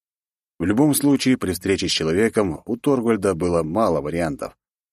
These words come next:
и он решил с ним договориться, стараясь повысить шансы своего народа на выживание. Он был готов к тому, что человек начнет торговаться, как и все люди,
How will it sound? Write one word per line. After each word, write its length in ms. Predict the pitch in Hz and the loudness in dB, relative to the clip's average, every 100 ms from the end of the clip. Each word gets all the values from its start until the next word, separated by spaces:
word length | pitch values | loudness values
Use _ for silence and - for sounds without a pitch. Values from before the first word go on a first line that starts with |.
| _ - | _ -2
и 80 | 104 | 2
он 160 | 123 120 | 4 2
решил 380 | 104 127 113 | 2 0 0
с 120 | 87 107 | 0 -2
ним 160 | 98 | 0
договориться, 720 | 87 90 98 123 98 - 65 - _ _ - | 0 2 2 2 0 -2 -6 -8 _ _ -8
стараясь 400 | - 90 87 90 | 0 0 0 -2
повысить 380 | 92 92 85 | -2 0 -4
шансы 340 | - 104 95 80 | -2 0 0 -2
своего 320 | - 85 82 | -2 0 0
народа 340 | 85 85 80 78 | 0 0 0 -2
на 80 | |
выживание. 680 | 85 82 95 95 71 65 - _ _ _ _ _ _ _ - | -4 -2 -2 0 -2 -6 -12 _ _ _ _ _ _ _ 0
Он 200 | 147 151 | 2 4
был 200 | 160 131 | 4 4
готов 360 | 131 156 131 | 2 0 -2
к 60 | - | -2
тому, 320 | 123 127 127 | 2 2 2
что 160 | - 101 | -2 -6
человек 340 | 101 110 107 | -2 0 0
начнет 340 | 92 90 - | -2 -2 -4
торговаться, 680 | - 85 82 101 117 - 80 | -4 -4 -2 2 0 0 -4
как 160 | 80 76 | -6 -6
и 60 | |
все 220 | 80 - 82 | -4 -4 0
люди, 440 | 117 110 80 - | 2 2 0 -4